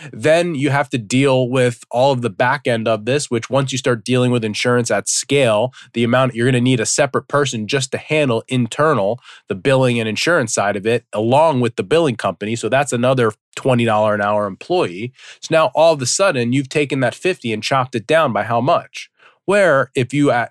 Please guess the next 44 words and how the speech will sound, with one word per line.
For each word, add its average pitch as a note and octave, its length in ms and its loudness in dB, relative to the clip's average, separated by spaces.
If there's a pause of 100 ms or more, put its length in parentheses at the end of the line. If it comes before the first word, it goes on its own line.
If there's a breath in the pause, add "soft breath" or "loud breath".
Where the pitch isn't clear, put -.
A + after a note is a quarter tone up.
in A#2+ 120 -2
theory, C3+ 640 0 (240 soft breath)
at A2+ 100 0
a A2 60 0
hundred D#3 320 0
and B2+ 80 0
fifty C3 280 -2
dollars, B2+ 680 0 (960)
all E3+ 180 6
you C#3+ 140 2
need D#3+ 260 2
is A#2 80 -4
to A#2+ 60 -2
have A2 120 2
a A2 40 -4
credit E3 280 2
card G#2 220 0
processor G#2+ 720 -2
that A2 220 0 (120)
in, A2 140 -6 (220)
when B2 200 0
you A#2 80 0
get A#2+ 180 -2
started, C#3+ 600 0 (100)
before B2+ 300 -2
you A#2+ 120 0
start A#2+ 280 -2
to A2+ 60 -6
grow, A2 460 2
you C3+ 120 -4
can B2 120 -2
just G#2+ 140 -8
do B2 100 0
it G#2+ 60 -2
yourself. A#2 420 -4 (1040)
And A#2 120 -2
all D3 160 2
you're B2 100 0
paying D3 300 0
is A2+ 80 -2
the - 80 -14
credit F3 260 0
card E2+ 220 -6
fee, - 240 -18